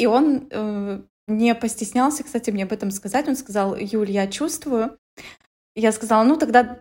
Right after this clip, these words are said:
если хочешь, ну, тогда не будем». Вернее, не если хочешь, но у нас не было выбора, потому что, судя по всему, я была подго-, готова к тому, чтобы <laughs> пойти в туалет.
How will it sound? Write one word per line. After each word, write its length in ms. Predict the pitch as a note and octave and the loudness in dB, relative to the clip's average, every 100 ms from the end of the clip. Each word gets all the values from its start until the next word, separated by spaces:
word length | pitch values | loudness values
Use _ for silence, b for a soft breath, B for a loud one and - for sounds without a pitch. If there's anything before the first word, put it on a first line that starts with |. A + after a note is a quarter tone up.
| _ | _
если 400 | A3+ A3+ A3+ A3 | 0 2 0 0
хочешь, 500 | G#3 C4+ - D4+ - | 2 0 0 -4 -2
ну, 280 | A#3+ A3+ F#3+ | 0 0 -2
тогда 220 | - F#3 C4 | -2 2 4
не 100 | B3 | 4
будем». 380 | F#3+ F3 E3 - | 0 -6 -8 -6
Вернее, 360 | G3+ B3 C#4 C4+ | 2 4 6 6
не 120 | A#3+ | 6
если 220 | C4+ G4+ D#4 | 4 2 2
хочешь, 220 | G#3 - | 2 4
но 60 | A#3+ | 2
у 40 | |
нас 160 | A#3 A#3 | 2 0
не 80 | A3+ | 2
было 180 | G#3+ | 4
выбора, 260 | G#3+ C4+ C#4+ | 4 2 2
потому 220 | A3+ G#3 | 2 -2
что, 120 | G#3+ G3+ | -2 -2
судя 180 | G#3+ | -2
по 120 | G#3 G#3 | -2 -4
всему, 280 | - G#3 | -4 -2
я 240 | G#3 G3 G3 | 0 0 0
была 380 | G3+ G3 F#3+ F#3 | 4 6 4 2
подго-, 440 | G#3+ F3 G#3 G3+ | -4 0 0 0
готова 580 | F#3 F#3 G#3 G#3+ G3 F#3+ | -10 2 4 4 2 0
к 560 | F#3 - G3 F#3 F3+ F3+ _ _ _ _ _ | -2 -6 -2 0 -2 -6 _ _ _ _ _
тому, 200 | G#3+ G#3 | 0 0
чтобы 220 | G#3 A3 | 2 6
<laughs> 0 | |
пойти 260 | A3+ B3+ B3+ | 6 6 4
в 80 | B3 | 6
туалет. 460 | G#3 F#3+ F3+ B3 | 6 6 2 -2